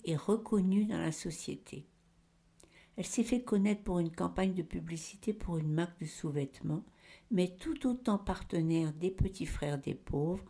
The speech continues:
quand cette association se lance dans un défilé de mode pour changer le regard sur la vieillesse. Marina Tomé, elle, est actrice et fait partie du petit groupe de femmes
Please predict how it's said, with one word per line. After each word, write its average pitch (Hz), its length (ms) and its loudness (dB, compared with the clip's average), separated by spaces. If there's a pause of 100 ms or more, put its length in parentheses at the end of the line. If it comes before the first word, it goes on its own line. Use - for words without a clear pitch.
(280)
quand 180 140 0
cette 196 260 -2
association 180 720 -2
se - 200 -4
lance 156 400 0
dans 147 220 -2
un 143 80 -4
défilé 156 600 -4
de 143 100 -2
mode 156 280 -2
pour - 200 -10
changer 185 640 -2 (340)
le 147 140 2
regard 147 380 0
sur 139 200 -2
la 143 160 -2
vieillesse. 127 800 -8 (1800)
Marina 185 400 4
Tomé, 175 640 0 (160)
elle, 185 300 0 (120)
est - 180 -8
actrice - 880 -4
et 160 60 -12
fait 208 200 -2
partie 190 560 -6
du 156 200 -10
petit - 320 -8
groupe 170 380 -10
de 143 100 0
femmes 165 460 -4